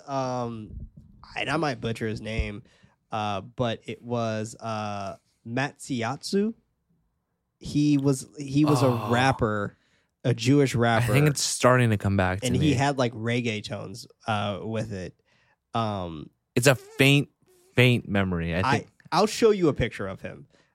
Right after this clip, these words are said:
Speaker 1: um, 'cause I guarantee you, you remember this dude, uh, even though you saw him in the movie. But, uh, this is what he looks like now, but, like, this was, like, one of his most popular videos, King Without a Crown. And it was kind of like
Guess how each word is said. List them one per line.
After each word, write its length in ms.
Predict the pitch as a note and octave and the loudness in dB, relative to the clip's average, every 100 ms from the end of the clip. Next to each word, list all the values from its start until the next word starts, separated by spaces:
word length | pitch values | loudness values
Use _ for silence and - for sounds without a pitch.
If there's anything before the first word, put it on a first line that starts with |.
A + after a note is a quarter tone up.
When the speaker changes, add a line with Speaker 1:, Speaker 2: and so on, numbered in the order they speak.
| _ | _
Speaker 1:
um, 460 | C3 A#2+ A2 G#2+ - - | -4 -2 -2 -4 -8 -10
'cause 140 | D#3 - | -8 -4
I 120 | D3 | -4
guarantee 580 | C#3 C#3 D3+ D#3 C#3 B2+ | -2 2 4 2 -2 -4
you, 200 | A#2+ B2+ | -2 -4
you 260 | A#2 A2 | -6 -8
remember 380 | A2 G#2 G2+ F2 | -8 -8 -10 -12
this 240 | C2+ A#1+ - | -12 -12 -12
dude, 260 | E2+ D#2+ _ - - - | -14 -16 _ -18 -14 -8
uh, 140 | A2+ D3+ | -6 -2
even 200 | D3 C#3 | 0 0
though 60 | |
you 120 | B2+ | -2
saw 180 | A2 A#2 | -4 -6
him 80 | G#2 | -6
in 60 | G2+ | -10
the 60 | |
movie. 320 | G2 D#2+ C#2 - _ _ - | -14 -14 -16 -18 _ _ -20
But, 480 | B2+ - B2+ A2 G#2 - | -8 -2 -2 -2 -8 -12
uh, 200 | C3 A#2 | -6 -4
this 180 | B2+ D#3+ | -4 -4
is 80 | F#3 | -2
what 140 | F#3+ | 0
he 80 | D#3+ | 0
looks 240 | C#3+ B2 | 0 0
like 160 | B2 A2 | -2 -4
now, 640 | A2 A2 A2 A2 B2+ D3 B2+ | -8 -10 -6 -2 -2 -2 -4
but, 180 | B2+ A#2 | -6 -4
like, 240 | A2+ A2+ _ | -4 -6 _
this 560 | A#2 A#2+ A#2 C3+ C3 C#3+ | -14 -10 -2 -2 0 -2
was, 180 | A#2+ | 0
like, 320 | B2 A2+ C#3 - | 0 -2 -4 -14
one 320 | C3+ A#2+ B2 | -10 -2 -2
of 80 | A#2 | -2
his 180 | A#2 G#2+ | -4 -6
most 340 | A2+ A2+ A#2 | -4 -2 -2
popular 380 | - A2 G#2 G2+ | -2 -4 -4 -8
videos, 440 | A2 G#2 G2 F2+ - | -8 -8 -8 -10 -12
King 260 | - A#2 | -8 -6
Without 300 | A2 G2+ G2 | -6 -6 -8
a 40 | G2 | -8
Crown. 460 | - D#2 B1+ - - _ _ _ _ - | -10 -12 -12 -16 -20 _ _ _ _ -10
And 120 | A2+ | -8
it 80 | G#2+ | -6
was 120 | A2 | -8
kind 320 | - A#2+ A2+ A2+ | -10 -6 -4 -4
of 140 | A2+ | -6
like 420 | G#2 G2+ G2+ - | -6 -6 -8 -14